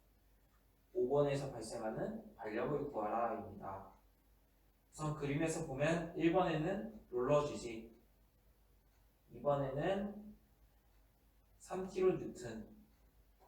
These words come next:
사 절점에서는 이 킬로 뉴턴,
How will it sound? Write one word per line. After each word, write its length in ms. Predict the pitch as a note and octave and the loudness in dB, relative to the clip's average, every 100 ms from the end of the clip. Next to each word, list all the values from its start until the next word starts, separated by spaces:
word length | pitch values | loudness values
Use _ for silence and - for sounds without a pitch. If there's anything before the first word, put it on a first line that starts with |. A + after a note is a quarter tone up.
| - _ _ _ _ _ _ _ - | -20 _ _ _ _ _ _ _ -20
사 280 | - B2+ C3 | -10 -2 2
절점에서는 1200 | C#3 C#3 C3+ B2 A#2+ A#2+ B2+ F3+ G3+ G#3+ - - - _ - | 4 4 4 0 -2 -4 0 0 0 -4 -8 -14 -20 _ -18
이 120 | B2+ | -6
킬로 240 | F3 D#3+ | 0 0
뉴턴, 640 | C#3 - C3+ D#3 F#3 - | 0 -6 -4 -4 -4 -10